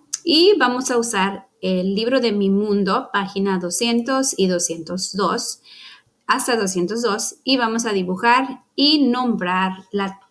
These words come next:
el tipo de tecnología que podemos encontrar en la casa. Ahora, si estás trabajando de casa, tú tienes tu folleto,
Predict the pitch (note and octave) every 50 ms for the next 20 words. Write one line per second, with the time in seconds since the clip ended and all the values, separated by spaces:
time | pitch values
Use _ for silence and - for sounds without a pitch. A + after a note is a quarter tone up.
0 | _ _ G3+ F#3+ F#3 F#3 B3 B3 - D#4 D4 D4+ D4+ D4 D4+ D4 D4 D4 C#4+ C#4+
1 | D4 C#4+ C#4 - G#3 G#3 G#3+ G#3+ - G#3 G#3 - F3 F3 F#3 F#3+ G3 G3 G3+ -
2 | G3+ G3+ G3 G3 - F3 F3 - G3 F#3+ F#3 F3+ - - _ _ A3+ G#3 G3+ G3+
3 | G#3 G#3 - - _ - G3 G3 G3 F#3+ - - - - _ _ - - - -
4 | - - _ _ _ _ _ _ _ - - - - - - - _ - - G3
5 | G3+ F#3 G3 - - G#3 F#3+ G#3+ G#3+ G#3+ - C#4 C#4 C#4 C4+ C4+ A#3+ A#3+ B3 C4
6 | C4 C4 - G3 F#3+ - G3 G3+ G3 G#3 G3+ F#3+ F#3 F#3 F#3+ G3 F#3+ - A#3+ A#3
7 | D4+ D#4 C#4+ C#4 B3+ G#3 F#3+ - G3 A3 D#4 F#4+ - -